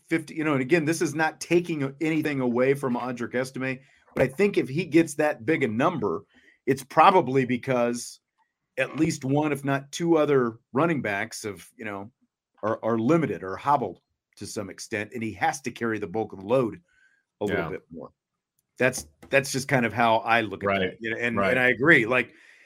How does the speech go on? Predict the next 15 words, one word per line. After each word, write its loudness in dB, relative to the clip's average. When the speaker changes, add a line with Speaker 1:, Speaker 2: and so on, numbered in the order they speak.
Speaker 1:
if, -2
if -2
Hartman's 6
throwing 6
for 0
four 4
thousand, 2
they're 0
lighting 2
up -8
the -14
scoreboard. -4
You -8
know, -4
they're, -2